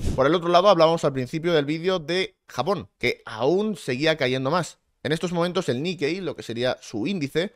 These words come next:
habría tenido la mayor caída en dos días de toda su historia. En Japón ahora mismo se estaría viviendo un cisne negro. Pero un cisne negro literal, un lunes negro.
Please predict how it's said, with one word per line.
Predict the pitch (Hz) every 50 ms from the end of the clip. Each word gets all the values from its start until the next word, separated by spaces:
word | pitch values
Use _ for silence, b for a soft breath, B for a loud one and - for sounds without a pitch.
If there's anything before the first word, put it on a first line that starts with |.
| b b b b b b
habría | 135 139 156 190 196
tenido | 190 170 175 185 180 185
la | 170 165 160 151
mayor | 147 147 143 143 147 151 185 196 190 170 -
caída | - 156 147 147 143 135 131 123
en | 117 123
dos | 131 147 147 -
días | - 165 175 170 165 139
de | 143 147 131
toda | - _ - 185 185 180 160 165 160
su | 147 135
historia. | 117 - - 101 78 78 - - -
En | 147 147
Japón | - 151 135 143 185 196
ahora | 196 175 156
mismo | 160 180 185 196 185 175
se | 165
estaría | 143 - 139 143 160
viviendo | 151 143 147 170 185 190 185
un | - 165 190 202 190 - _ _ _ _ _ _ _
cisne | - 226 214 - 113 92
negro. | 87 76 62 62 - - _ _ _ _ _ _ _ _
Pero | - 156 190
un | 202
cisne | 180 208 214 185 160 165
negro | 165 190 202 196 208 208 - - - -
literal, | - 156 151 156 170 160 107 82 - _ _ _
un | - 202 208 196
lunes | 185 202 226 202 160 127 117 - -
negro. | 113 98 82 69 67 - -